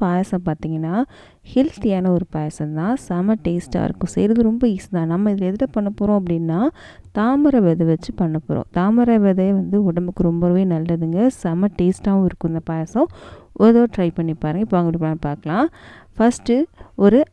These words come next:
அரை கப் அளவுக்கு ஜவ்வரிசி எடுத்திருக்கேன். கொஞ்சம் பெரிய ஜவ்வரிசி தான் எடுத்திருக்கேன். மாவு ஜவ்வரிசி சொல்லி அதானே எடுத்திருக்கேன். ஒரு அரை கப் அளவு எடுத்திருக்கேன். இதை வந்து ரெண்டு, மூணு தடவை நல்லா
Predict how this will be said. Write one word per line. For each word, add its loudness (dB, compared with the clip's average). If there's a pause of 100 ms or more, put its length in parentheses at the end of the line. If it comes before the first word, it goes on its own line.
(120)
அரை 4 (120)
கப் -2
அளவுக்கு 0 (120)
ஜவ்வரிசி 0
எடுத்திருக்கேன். -2
கொஞ்சம் 0
பெரிய 4 (100)
ஜவ்வரிசி -2
தான் 0
எடுத்திருக்கேன். -8
மாவு 4
ஜவ்வரிசி 2
சொல்லி 0 (100)
அதானே 0
எடுத்திருக்கேன். -2
ஒரு 2
அரை -2
கப் -4
அளவு 0
எடுத்திருக்கேன். -2 (640)
இதை 10
வந்து 2
ரெண்டு, 0
மூணு 0
தடவை 2
நல்லா -2